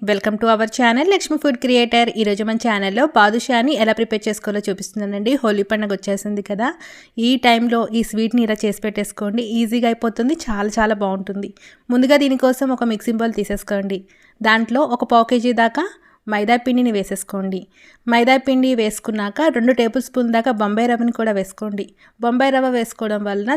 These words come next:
చాలా బాగుంటుందండి. నార్మల్గా చాలామంది బొంబాయి రవ్వ వేయరు, వేసుకుంటేనే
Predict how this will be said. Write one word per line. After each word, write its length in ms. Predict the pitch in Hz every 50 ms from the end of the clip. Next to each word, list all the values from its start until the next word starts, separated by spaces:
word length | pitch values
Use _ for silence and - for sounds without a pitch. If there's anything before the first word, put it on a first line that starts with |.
| 302 -
చాలా 260 | 233 208 202 208 233 240
బాగుంటుందండి. 680 | 220 226 220 214 208 - 214 208 208 202 196 196 233 277 294 262
నార్మల్గా 400 | 226 214 214 220 226 233 233 254 -
చాలామంది 560 | - 202 202 202 214 214 226 220 226 254 285 320 339 330
బొంబాయి 300 | - 226 220 214 208 214
రవ్వ 140 | 220 220 220 202
వేయరు, 380 | 185 180 190 202 202 196 196 240 294 339 - - - - - - 214
వేసుకుంటేనే 680 | 220 233 247 240 - - - 262 240 - 247 233 285